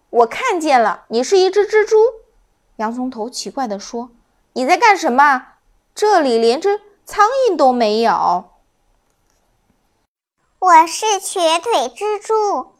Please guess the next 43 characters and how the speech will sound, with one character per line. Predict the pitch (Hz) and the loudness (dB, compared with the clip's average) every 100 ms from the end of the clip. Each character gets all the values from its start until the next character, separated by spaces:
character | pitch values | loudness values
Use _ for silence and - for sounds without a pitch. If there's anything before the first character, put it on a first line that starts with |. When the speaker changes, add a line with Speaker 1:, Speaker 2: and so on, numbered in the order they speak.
| _ | _
Speaker 2:
我 | - 302 | 0 0
结 | 294 330 | 2 2
的 | 440 415 | 4 4
网 | 359 240 262 294 - | 4 2 -2 -6 -6
在 | - 453 453 | 0 0 0
上 | - 719 554 | -4 -4 -2
面 | 381 311 | -2 -2
一 | 339 | -4
层 | 339 302 294 | -4 -2 2
楼 | 269 240 | 4 2
上。” | 214 - 285 254 _ _ _ _ _ _ - | 0 -4 -4 -6 _ _ _ _ _ _ -12
Speaker 1:
那 | 214 | -10
只 | 208 | -10
蜘 | 208 214 208 | -10 -10 -10
蛛 | 214 | -10
说。 | 214 214 202 202 _ _ _ _ _ _ _ _ _ _ _ _ _ - | -8 -6 -8 -10 _ _ _ _ _ _ _ _ _ _ _ _ _ -2
“快 | 226 | 0
闭 | 233 349 | 2 0
嘴， | 247 220 247 247 _ _ | 2 4 4 0 _ _
不 | 254 | -4
许 | 220 | 0
乱 | 226 247 | 2 2
说 | 262 | 0
话。” | 254 240 233 _ _ _ _ _ _ _ | 0 -2 -6 _ _ _ _ _ _ _
一 | - | -12
个 | 240 285 | -6 -4
柠 | 233 254 | -4 -6
檬 | 311 | -6
兵 | 311 349 359 _ | -4 -4 -6 _
凶 | - - 381 | -16 -12 -6
巴 | 381 370 | -4 -2
巴 | 370 302 | -2 -2
地 | 214 - _ - | -2 -6 _ -12
敲 | - 262 | -8 -6
着 | 226 | -6
牢 | 190 185 | -2 -2
门 | 214 214 | -2 -4
说。 | 233 - 226 226 _ _ _ _ _ _ _ _ _ _ _ _ _ - | -6 -10 -10 -12 _ _ _ _ _ _ _ _ _ _ _ _ _ -10
“我 | 233 | -2
没 | 254 311 | 0 2
乱 | 523 339 | 2 2
说 | 320 262 | 2 0
话， | 330 269 | 0 0